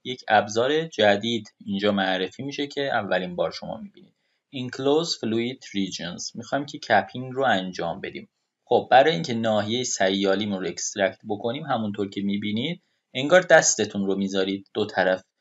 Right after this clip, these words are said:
یعنی فرض کنید یه ناحیه‌ای هست، یک لوله خالی رو در نظر بگیرید، بخواید ناحیه سیالیش رو مشخص بکنید، کپ بکنید، چیکار می‌کنید؟ دستتون رو، دو تا دستتون رو از دو سمت لوله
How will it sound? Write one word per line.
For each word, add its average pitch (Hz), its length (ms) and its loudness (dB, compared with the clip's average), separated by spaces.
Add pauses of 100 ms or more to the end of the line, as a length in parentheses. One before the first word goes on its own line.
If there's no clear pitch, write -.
(300)
یعنی 110 180 -6
فرض 151 360 4
کنید 147 220 -4
یه 139 80 0
ناحیه‌ای 139 520 -2
هست، 139 340 0
یک 139 180 -12
لوله 117 520 -2 (260)
خالی 101 360 4
رو 120 100 0
در 110 180 4
نظر 98 340 0
بگیرید، 123 380 -6 (340)
بخواید 170 380 6
ناحیه 123 300 0
سیالیش 107 600 0
رو 104 300 -6
مشخص 107 560 -4
بکنید، 113 240 -8 (180)
کپ 120 260 8
بکنید، 117 400 -2
چیکار 143 260 2
می‌کنید؟ 143 400 -6 (320)
دستتون 139 480 2
رو، 139 80 0
دو 123 120 -4
تا 113 120 -4
دستتون 127 460 -2
رو 135 60 0
از 98 360 2 (340)
دو 156 120 2
سمت 123 380 2
لوله 110 640 0